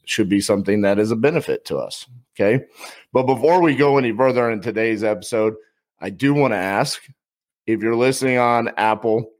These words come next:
please leave me a five-star review. Trying to get those up as high as I possibly can. We finally got past a hundred of 'em, um, which, funny enough,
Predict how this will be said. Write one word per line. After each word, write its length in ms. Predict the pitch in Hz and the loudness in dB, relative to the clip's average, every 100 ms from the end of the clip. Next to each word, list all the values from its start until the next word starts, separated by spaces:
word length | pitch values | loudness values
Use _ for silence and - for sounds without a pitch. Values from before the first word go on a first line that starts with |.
| _ _ | _ _
please 600 | - - 143 143 139 127 | -20 -2 0 2 2 0
leave 200 | 120 117 | 0 0
me 100 | 117 | 0
a 80 | 110 | 0
five-star 580 | 101 104 101 - 104 92 | 0 0 0 0 0 0
review. 460 | 90 92 98 104 - _ | -2 -2 -2 -2 -6 _
Trying 220 | - 123 | -2 0
to 80 | 123 | 2
get 140 | 120 | 0
those 220 | 113 113 107 | 2 0 2
up 200 | 110 87 | 0 -2
as 100 | - | -2
high 200 | 117 113 | 0 2
as 100 | 107 | 0
I 80 | |
possibly 440 | 90 107 104 - 95 | -2 0 0 -2 -6
can. 160 | 113 | -4
We 120 | 107 107 | -4 0
finally 320 | 165 214 135 | 2 2 2
got 180 | 120 139 | 0 2
past 240 | 120 110 | 0 0
a 80 | 90 | -2
hundred 340 | 147 151 107 | 0 0 0
of 160 | 92 85 | 0 -2
'em, 140 | 117 - _ _ _ _ - | -6 -8 _ _ _ _ -2
um, 440 | 110 107 107 101 98 | 0 2 2 0 -2
which, 280 | 147 151 - _ _ _ _ _ _ _ _ | -2 -2 -8 _ _ _ _ _ _ _ _
funny 260 | 185 220 | -4 0
enough, 580 | 139 147 180 135 113 - | 0 2 2 2 0 -6